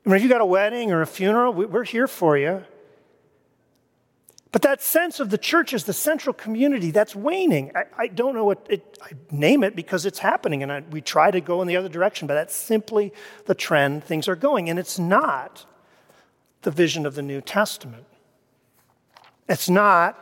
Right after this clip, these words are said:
the vision of what we have for this community. We have work to do, and it has to be intentional. Many of you feel,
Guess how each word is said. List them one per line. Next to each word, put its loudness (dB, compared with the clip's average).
the 0
vision 2
of -4
what 2
we -8
have 0
for -8
this -4
community. -12
We 6
have 6
work 2
to -14
do, -16
and -6
it -2
has 2
to -16
be -2
intentional. -8
Many 6
of 0
you 0
feel, -2